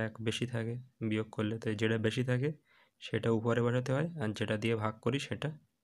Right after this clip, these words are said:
নিচে বসাতে হয়, ঠিক আছে? অর্থাৎ তিন পূর্ণ একের দুই লিটার,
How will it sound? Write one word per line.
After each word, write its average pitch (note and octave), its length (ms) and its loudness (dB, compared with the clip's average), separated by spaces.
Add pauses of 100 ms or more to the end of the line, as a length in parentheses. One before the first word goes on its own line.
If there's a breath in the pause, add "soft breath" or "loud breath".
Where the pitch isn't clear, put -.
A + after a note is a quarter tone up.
(100)
নিচে G#2 200 0
বসাতে F#2 300 -8
হয়, F#2+ 160 -6
ঠিক C#3+ 140 -2
আছে? C#3 160 -2 (640 loud breath)
অর্থাৎ A#2+ 460 0 (240)
তিন A2+ 180 2 (100)
পূর্ণ A#2 240 2 (120)
একের G#2+ 340 -2
দুই A#2 200 2 (300)
লিটার, G2 380 -4